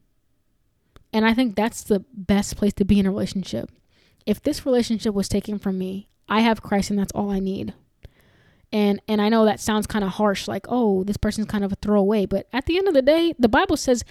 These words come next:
you should hate your parent, your family, compared to Christ. And I know that's an extreme, but it's basically saying if, compared to your, your love for Jesus, it should look like hate compared to your love for family, if that makes sense. Um,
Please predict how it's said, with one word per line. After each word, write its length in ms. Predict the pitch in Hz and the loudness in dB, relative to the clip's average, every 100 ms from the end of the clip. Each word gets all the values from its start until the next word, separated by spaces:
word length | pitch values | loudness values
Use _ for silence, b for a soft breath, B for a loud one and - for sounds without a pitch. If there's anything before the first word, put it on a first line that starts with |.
| b | b
you 140 | - 359 | -4 0
should 180 | 233 185 | 0 -2
hate 360 | - 233 247 - | 0 0 0 2
your 140 | 208 | 2
parent, 360 | - 208 214 196 | 2 0 0 0
your 120 | 196 | -2
family, 520 | - 214 202 - - | 2 0 0 -6 -8
compared 340 | - 196 196 196 | -6 0 0 0
to 60 | |
Christ. 500 | - - - - - - b b b | -6 -6 -8 -12 -16 -20 b b b
And 100 | 220 | 0
I 60 | 226 | 2
know 140 | 254 | 4
that's 160 | 240 - | 2 0
an 80 | 208 | -2
extreme, 720 | - - - 240 185 190 247 _ _ b b b - | -4 -6 -2 0 0 -4 -6 _ _ b b b 0
but 140 | 233 | 2
it's 160 | 220 - | 2 4
basically 340 | 285 285 254 | 2 4 -2
saying 300 | - 240 214 | 0 0 2
if, 240 | 202 - - _ - | 0 -4 -6 _ -2
compared 320 | 247 233 349 - | 0 2 2 4
to 120 | 240 | 8
your, 220 | 254 202 - | 8 6 -2
your 260 | 208 233 196 | 4 6 6
love 320 | 185 202 214 | 4 2 4
for 120 | 214 | 0
Jesus, 580 | 190 196 208 262 285 - b b b _ | 0 0 0 -2 -4 -8 b b b _
it 140 | 240 | -2
should 180 | - 226 | 2 2
look 180 | 240 - | 2 2
like 200 | 247 - | -2 -2
hate 400 | - 208 190 - | -2 -2 -2 -4
compared 400 | 196 - 208 190 | -4 0 0 0
to 320 | 214 185 190 _ _ _ _ _ - _ | 2 2 0 _ _ _ _ _ -20 _
your 160 | - 214 | 0 0
love 180 | 202 196 | 0 -2
for 80 | 190 | -6
family, 480 | 202 202 220 214 - _ _ _ _ _ - | -6 -6 -10 -14 -18 _ _ _ _ _ -10
if 120 | 214 | -6
that 140 | 214 208 | -4 -4
makes 180 | 190 - | -6 -6
sense. 380 | - - - - B B B B B - | -12 -10 -12 -14 B B B B B 2
Um, 420 | 214 190 190 | 4 4 2